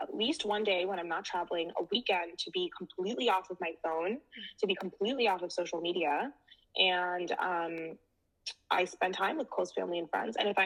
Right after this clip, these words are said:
Speaker 1: am on social media, it's not when I'm physically with them,
Speaker 2: Right.
Speaker 1: you know? So I think it's about setting those boundaries and also letting them know. Like, I always tell people, like, "Hey, you know, when we go to dinner, I'm not gonna even take my phone out. I'm not gonna take any pictures. This is for us to just catch up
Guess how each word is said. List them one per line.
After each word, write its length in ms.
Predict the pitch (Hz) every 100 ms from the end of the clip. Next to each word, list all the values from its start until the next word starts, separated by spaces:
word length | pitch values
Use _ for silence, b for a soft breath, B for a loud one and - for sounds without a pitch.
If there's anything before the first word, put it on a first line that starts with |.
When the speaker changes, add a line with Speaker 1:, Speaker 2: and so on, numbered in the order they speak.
| -
Speaker 1:
am 140 | - 415
on 120 | 370
social 260 | 220 196
media, 420 | 196 180 175 175 180 B B -
it's 220 | 202 190
not 220 | 196 214
when 120 | 196
I'm 200 | 175 170 - -
physically 320 | 170 165 160
with 180 | 160 -
them, 360 | - - 202
Speaker 2:
Right. 200 | 196 180 -
Speaker 1:
you 100 | 202
know? 180 | 190 175
So 140 | 190 190
I 80 |
think 160 | 185 196
it's 120 | 196
about 260 | 202 190 -
setting 260 | 202 190 180
those 160 | 175
boundaries 460 | 156 160 170 220 302
and 100 | 311
also 200 | 277 302
letting 280 | 262 262 320
them 160 | 247 190
know. 280 | 165 208 -
Like, 160 | - -
I 80 | 202
always 300 | 202 214 202
tell 220 | - 202
people, 300 | 202 185 185 -
like, 100 | - -
"Hey, 320 | - 190 165 _ B B -
you 80 | 185
know, 100 | 180
when 120 | 175
we 80 | 170
go 100 | 190
to 100 | 180
dinner, 560 | 180 247 254 180 175 - _ -
I'm 220 | 185 180
not 180 | 175 185
gonna 120 | 190
even 120 | 175 175
take 180 | 175 160
my 80 | 156
phone 160 | 208 233
out. 240 | 180 - -
I'm 120 | 175
not 180 | 160 165
gonna 120 | 185
take 160 | 180 180
any 100 | 175
pictures. 380 | 208 180 151 -
This 120 | 175
is 120 | 180
for 220 | - -
us 160 | 175 180
to 100 | -
just 180 | 170 -
catch 260 | - 196 214
up 260 | 185 202